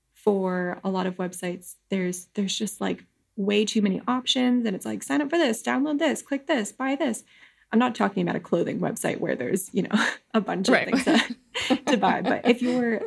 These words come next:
Speaker 2: <laughs>
Speaker 1: um, let's say you have a website as a performer and a teacher,
Speaker 2: Mm-hmm.
Speaker 1: it has to be really clear, like, what pages are dedicated to what and what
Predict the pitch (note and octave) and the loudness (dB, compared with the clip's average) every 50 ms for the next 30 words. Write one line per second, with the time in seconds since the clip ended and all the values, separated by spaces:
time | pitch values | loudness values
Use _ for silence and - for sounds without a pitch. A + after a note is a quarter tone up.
0 | B3+ - _ - A3 G3 F#3+ F#3 F#3 F#3 F3+ F3 F3+ F3+ F#3+ - - - _ _ | -8 -10 _ -4 -2 -2 -2 0 -2 -2 -2 -2 -4 -6 -8 -12 -14 -20 _ _
1 | _ _ _ _ _ _ _ _ _ _ G#3+ G3+ G3+ - - - G3 F#3+ F#3 F3+ | _ _ _ _ _ _ _ _ _ _ -6 -6 -6 -6 -2 -2 0 2 2 2
2 | F3+ F3 - - - F#3 F#3 F#3 F#3 F#3 F3+ F3+ F3+ F#3 F3 F3 F3 E3+ F3 F3 | 0 0 -2 -4 -4 -2 -2 0 0 0 -2 -2 -2 -2 -2 -2 0 0 -2 -2
3 | F3 - - - F3 F3+ - - - F#3 F3+ F3+ F3 - - F#3+ F#3 - G3 F#3+ | -2 -4 -6 -4 -4 -4 -4 -4 -4 -4 -4 -4 -6 -6 -6 -8 -4 -4 -6 -4
4 | - F#3+ F3+ F3+ F3+ F3 F3 - - F#3 F3 E3 F#3+ - - - - - - - | -2 -4 -2 -2 -2 -4 -4 -4 -4 -2 -2 -2 -4 -6 -10 -8 -8 -8 -8 -6
5 | - G#3 - - _ - _ _ _ _ _ _ _ _ _ _ G#3 G#3+ F#3 E3+ | -8 -8 -8 -10 _ -20 _ _ _ _ _ _ _ _ _ _ 0 2 2 -2
6 | F3+ - _ _ _ _ _ _ _ _ _ _ _ _ _ - A3 G#3 A#3+ A#3+ | -6 -10 _ _ _ _ _ _ _ _ _ _ _ _ _ -2 0 0 0 -2
7 | - - D4+ C4+ G#3 G#3+ G#3+ A3 G#3+ G#3+ - - G3 F#3+ F#3+ G3 G3+ G#3+ - - | 0 0 0 4 4 4 4 4 2 0 -2 -2 -2 0 0 -2 -4 -6 -8 -6
8 | - F#3 F#3+ F#3+ F#3 - - - F#3+ F3 F3+ F3+ - G3+ G#3 G#3+ G#3 - - G3 | -4 -2 -2 -2 -4 -6 -8 -4 -2 -2 -2 0 0 0 0 0 -2 -2 -2 -2
9 | F3+ F#3 F3 E3+ F3 E3+ - F3+ G3 - - - - G3+ G3 G3+ G#3+ G#3+ A#3 B3 | -2 -2 -2 -2 -4 -4 -4 -6 -6 -4 -6 -4 -4 -4 -2 0 0 0 0 -2
10 | - - - G3 F3+ F3+ F3+ F3+ G3 G#3 G#3 | -4 -4 -2 0 0 0 0 0 0 0 0